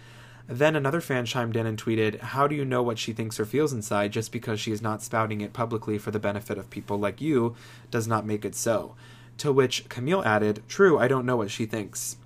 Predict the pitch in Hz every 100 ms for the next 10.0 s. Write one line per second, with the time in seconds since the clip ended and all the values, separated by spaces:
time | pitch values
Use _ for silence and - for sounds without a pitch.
0 | - - - - - - 135 139 135 143
1 | 180 147 123 - 120 117 110 110 113 -
2 | 127 127 123 113 117 113 107 - - -
3 | 131 120 127 120 113 113 113 110 107 104
4 | 117 110 110 - 98 117 135 113 110 107
5 | 101 98 104 107 - 101 - 92 101 113
6 | - - - - 123 117 123 120 110 117
7 | 110 110 104 101 110 98 - - - -
8 | - - - - - - - - - -
9 | - - - - - 123 120 120 117